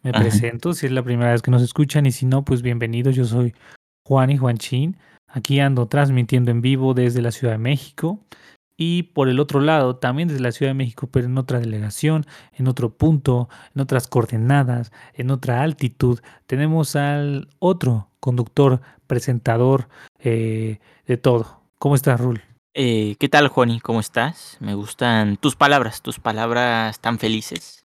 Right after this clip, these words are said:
Speaker 2: de Año Nuevo. Y, y vaya, vaya que sí, Juani, te deseo un feliz Año Nuevo.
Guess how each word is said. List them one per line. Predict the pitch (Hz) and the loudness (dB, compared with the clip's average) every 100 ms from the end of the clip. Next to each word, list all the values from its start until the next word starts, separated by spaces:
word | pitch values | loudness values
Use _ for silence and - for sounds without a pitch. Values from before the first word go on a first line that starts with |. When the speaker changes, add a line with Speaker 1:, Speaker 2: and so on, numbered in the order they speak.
| _ - | _ -10
Speaker 2:
de | 110 104 | -6 -4
Año | 101 101 | -2 -2
Nuevo. | 101 104 107 120 202 - _ _ - | -2 -2 -2 -6 -10 -14 _ _ -6
Y, | 127 131 131 127 123 _ _ | -2 2 2 2 0 _ _
y | 123 | -4
vaya, | 135 131 98 - - | 0 0 -4 -10 -14
vaya | 98 101 101 | -10 -8 -8
que | - | -10
sí, | - 113 | -10 -10
Juani, | - 110 131 143 113 98 92 | -8 -8 -6 -6 -6 -8 -8
te | 98 | -6
deseo | 95 - 98 | -6 -6 -4
un | 98 95 92 | -2 -2 -4
feliz | 95 95 | -6 -4
Año | 95 90 | -4 -2
Nuevo. | 90 92 170 | -4 -6 -10